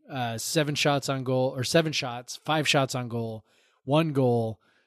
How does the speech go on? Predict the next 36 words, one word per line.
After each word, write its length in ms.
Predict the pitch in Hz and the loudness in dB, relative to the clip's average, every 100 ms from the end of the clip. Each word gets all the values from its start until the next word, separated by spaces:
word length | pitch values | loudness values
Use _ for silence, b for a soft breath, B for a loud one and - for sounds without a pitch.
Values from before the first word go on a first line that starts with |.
| _ | _
Uh, 420 | - 113 117 110 113 | -12 -10 -8 -10 -8
she 240 | - 170 | -2 0
was 160 | 175 139 | 0 -2
a 80 | 117 | -4
handful. 640 | - 147 131 117 107 92 | -4 -4 -4 -8 -12 -8
She 160 | - 151 | -4 -2
was 180 | 143 | -2
an 200 | 120 - 120 | -6 -14 -12
absolute 560 | 135 139 127 143 135 | -6 -4 -4 -4 -6
load, 340 | 117 117 110 104 104 _ | -6 -8 -10 -16 _ _
uh, 440 | 139 117 110 107 107 _ | -12 -10 -10 -14 -18 _
for 140 | 120 | -10
Michigan, 460 | 117 117 120 113 113 | -6 -8 -8 -10 -8
which, 360 | 117 113 - | -8 -8 -14
you 360 | - 143 147 143 | -14 -20 -8 -8
know, 200 | 123 104 b b b b b b _ | -8 -12 b b b b b b _
bodes 480 | 151 117 165 165 123 | -6 0 2 2 -2
really, 280 | 123 156 156 | 0 2 4
really 240 | 156 147 | 4 2
well. 300 | 139 139 139 | 2 2 2
She, 340 | 135 139 135 135 | 2 2 0 0
she 400 | - 131 127 117 - | -2 -2 -6 -10 -18
played 360 | - 156 151 | -2 0 0
well 640 | 131 139 139 135 135 135 | 0 0 2 2 2 0
last 400 | 131 131 135 - | -2 -2 -2 -4
year 300 | 139 135 131 | -2 -2 -2
in 220 | 135 135 120 | -6 -10 -10
her 320 | 120 123 120 | -8 -6 -6
run 240 | 117 127 | -6 -6
of 100 | 127 | -6
starts 440 | - - 131 123 - | -6 -4 -4 -4 -6
while 140 | 120 | -6
Elise 200 | 120 117 | -6 -8
Bennett 260 | - 127 120 | -8 -10 -8
was 140 | 113 | -8
hurt. 300 | - 170 165 | 0 0 0